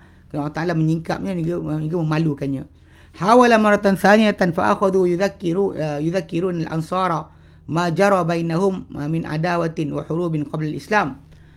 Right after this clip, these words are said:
Dan mereka cuba pula kali kedua, uh, untuk, uh, apa, uh, apa, untuk kali kedua, dan mereka cuba, uh, mereka cuba, mereka, mereka mula,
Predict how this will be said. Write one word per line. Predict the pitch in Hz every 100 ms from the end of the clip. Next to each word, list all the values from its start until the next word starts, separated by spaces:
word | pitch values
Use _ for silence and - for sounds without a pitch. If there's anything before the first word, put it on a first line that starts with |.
| - -
Dan | 151
mereka | 165
cuba | 185 208 196
pula | 185 175 -
kali | 175
kedua, | 165 165 208 330 - -
uh, | 156 160 165 160
untuk, | 170 160 208 -
uh, | 156 156 160 147
apa, | 147 240 320 - - - - -
uh, | - 143 139
apa, | - 139 143 160
untuk | 151 160 151 156
kali | - 156
kedua, | 139 139 202
dan | 165 165
mereka | 170 175
cuba, | - 202 180 185
uh, | 156 160
mereka | 165 165
cuba, | 165 185 175
mereka, | 170 160 156
mereka | 165 175
mula, | 180 196 196